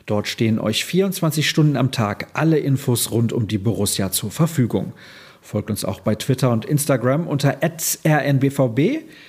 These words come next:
Mich findet ihr auf beiden Plattformen unter at Sascha Staat. Ich wünsche euch einen guten Start ins Wochenende.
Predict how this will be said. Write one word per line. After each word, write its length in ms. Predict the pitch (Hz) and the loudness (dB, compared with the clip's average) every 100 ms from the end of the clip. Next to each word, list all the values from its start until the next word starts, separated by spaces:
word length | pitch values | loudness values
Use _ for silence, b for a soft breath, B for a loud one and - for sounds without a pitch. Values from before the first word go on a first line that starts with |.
| B | B
Mich 240 | 131 - - | 0 0 0
findet 260 | 185 180 | 0 0
ihr 220 | 156 151 | 0 0
auf 220 | 135 127 - | 0 -2 -2
beiden 260 | 120 120 | 0 0
Plattformen 640 | 120 117 113 - 113 110 110 | -2 -2 -4 -2 0 0 0
unter 300 | 117 131 - | 0 -2 0
at 160 | 120 | -2
Sascha 320 | - 107 127 127 | -2 -4 0 0
Staat. 520 | - 95 - - - B B B B | 0 -4 -4 -10 -12 B B B B
Ich 160 | - - | -12 -4
wünsche 240 | 104 - | -4 0
euch 220 | 101 107 | 0 0
einen 180 | 110 110 | -2 0
guten 260 | 107 139 - | 2 0 0
Start 320 | - 123 127 | 0 0 0
ins 200 | 139 - | -2 0
Wochenende. 580 | 175 180 139 139 165 | 2 2 2 4 4